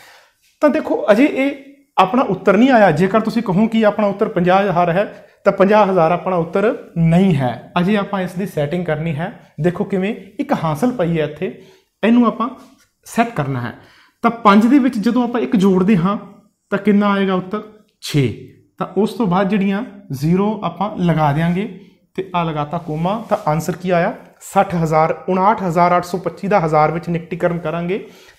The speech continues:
ਤਾਂ ਆਨਸਰ ਆਏਗਾ ਸੱਠ ਹਜ਼ਾਰ। ਇੱਕ ਆਪਾਂ ਆਖਰੀ ਐਗਜ਼ਾਮਪਲ ਹੋਰ ਲੈਂਦੇ ਹਾਂ, ਜਿਹੜੀ ਕਿ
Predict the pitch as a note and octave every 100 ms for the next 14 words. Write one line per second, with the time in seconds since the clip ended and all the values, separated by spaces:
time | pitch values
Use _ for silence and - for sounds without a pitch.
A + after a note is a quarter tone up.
0 | - - E3 F3 G3+ F3 F3+ G3 C#4+ -
1 | - - - G#3+ G#3+ D#3 D3+ C#3 - -
2 | - _ _ _ _ - - D4+ C#4+ C#4+
3 | - G#3+ A3+ C4+ G3 G3+ G3+ A3 E3 F3
4 | F3+ E3+ F3 F3 - - - - _ D3
5 | A3 B3+ -